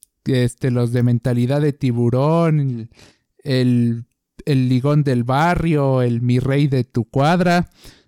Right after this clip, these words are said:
Todos te dicen que el, y este, así que por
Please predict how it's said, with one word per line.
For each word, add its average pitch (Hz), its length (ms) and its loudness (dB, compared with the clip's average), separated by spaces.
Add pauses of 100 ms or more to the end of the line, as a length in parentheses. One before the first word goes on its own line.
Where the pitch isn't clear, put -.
(100)
Todos 196 300 2
te 185 80 -2
dicen 190 260 2
que 143 160 0
el, 117 380 -4 (360)
y 117 260 -6
este, 117 320 -4
así 139 180 -2
que 135 520 -2 (400)
por 135 300 -4